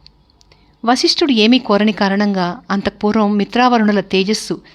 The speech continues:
నిక్షిప్తం చేయబడిన ఘటాన్ని ఆశ్రయించమన్నాడు వరుణుడు. వశిష్ఠ ప్రాణం అదే చేసింది. కాలాంతరాన ఆ గడప-, కడపలో నుంచి వశిష్ఠుడు, అతనితో పాటే అగస్త్యుడు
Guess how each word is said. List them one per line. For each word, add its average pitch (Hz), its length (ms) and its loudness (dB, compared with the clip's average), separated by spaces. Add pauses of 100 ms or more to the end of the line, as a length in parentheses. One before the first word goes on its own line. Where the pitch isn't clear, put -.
(160)
నిక్షిప్తం 233 520 0
చేయబడిన 190 420 0
ఘటాన్ని 180 480 -2
ఆశ్రయించమన్నాడు 180 920 -4
వరుణుడు. 156 400 -4 (480)
వశిష్ఠ 214 360 -2
ప్రాణం 214 440 0
అదే 170 260 -2
చేసింది. 151 360 -6 (440)
కాలాంతరాన 226 720 2
ఆ 180 240 0 (120)
గడప-, - 580 -6
కడపలో 233 340 0
నుంచి 196 460 2 (140)
వశిష్ఠుడు, 214 520 -2 (640)
అతనితో 240 360 2
పాటే 190 300 0
అగస్త్యుడు 190 580 -4